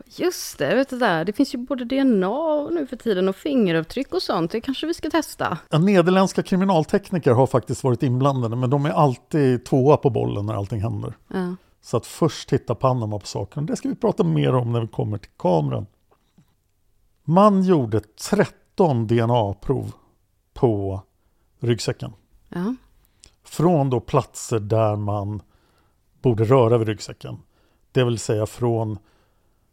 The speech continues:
Speaker 2: remmarna, fästena, dragkedjor och kanten av ryggsäcken om man lyfter den och sådär.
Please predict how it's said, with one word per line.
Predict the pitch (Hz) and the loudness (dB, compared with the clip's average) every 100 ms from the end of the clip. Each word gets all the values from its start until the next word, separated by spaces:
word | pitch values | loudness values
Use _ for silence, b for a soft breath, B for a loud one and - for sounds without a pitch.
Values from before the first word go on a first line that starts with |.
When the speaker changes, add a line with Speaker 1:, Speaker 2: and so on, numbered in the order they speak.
| _ _ _ _ _ - | _ _ _ _ _ 2
Speaker 2:
remmarna, | 143 135 127 123 127 113 | 6 6 4 2 2 0
fästena, | - - - - 110 113 110 110 _ _ _ _ _ - | 0 0 -2 -8 -4 -2 -2 -4 _ _ _ _ _ 4
dragkedjor | 147 123 107 - 120 110 107 98 107 101 101 95 _ _ _ _ _ _ _ _ - | 6 6 2 -2 -2 0 -2 -4 -4 -4 -6 -10 _ _ _ _ _ _ _ _ -12
och | - _ - _ | -12 _ -20 _
kanten | - 160 123 - 120 | -2 0 0 -4 -4
av | 107 | -2
ryggsäcken | 107 95 - - 113 | -4 -8 -12 -10 -8
om | 110 | -6
man | 107 | -4
lyfter | 113 - - 107 | -4 -8 -10 -8
den | 101 98 | -6 -8
och | |
sådär. | - | -10